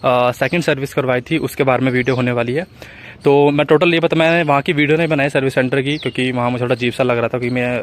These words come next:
अभी first time video बना, वगैरह बना रहा हूँ, तो मैंने वहाँ video नहीं बनाई। लेकिन हाँ, मैं आपके cost के बारे में आपको जरूर बता दूँगा। तो मैं बिल देखो, आप साथ लाया हूँ मैं।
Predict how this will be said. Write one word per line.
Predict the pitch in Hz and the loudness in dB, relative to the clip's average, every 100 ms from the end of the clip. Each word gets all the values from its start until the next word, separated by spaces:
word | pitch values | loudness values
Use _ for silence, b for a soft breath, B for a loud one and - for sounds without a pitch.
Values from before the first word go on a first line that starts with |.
| - | -8
अभी | 110 120 | -10 -8
first | 117 120 117 - | -4 -4 -4 -4
time | 123 | -6
video | 120 120 120 | -4 -4 -4
बना, | 117 113 | -4 -6
वगैरह | 117 117 117 | -6 -6 -6
बना | 113 107 | -6 -6
रहा | 135 | -6
हूँ, | |
तो | 143 | -4
मैंने | 135 | -2
वहाँ | 123 127 | 0 0
video | 123 139 | 0 0
नहीं | 151 | 0
बनाई। | 135 135 185 | 0 -2 -2
लेकिन | 165 151 | -2 -2
हाँ, | 127 - B B B - | -2 -4 B B B -2
मैं | |
आपके | 131 131 | 0 0
cost | - 123 135 - | 0 0 0 -2
के | |
बारे | 151 139 | 0 0
में | 143 | 0
आपको | 135 143 | 0 0
जरूर | 135 139 | 0 0
बता | 127 | 0
दूँगा। | 117 135 | 0 -2
तो | 151 135 | -2 0
मैं | 135 127 | 0 0
बिल | 131 | -2
देखो, | 135 127 | -2 -2
आप | 135 | -4
साथ | - 120 123 127 | -2 -2 -2 0
लाया | 120 | -2
हूँ | 135 | -2
मैं। | 110 | -6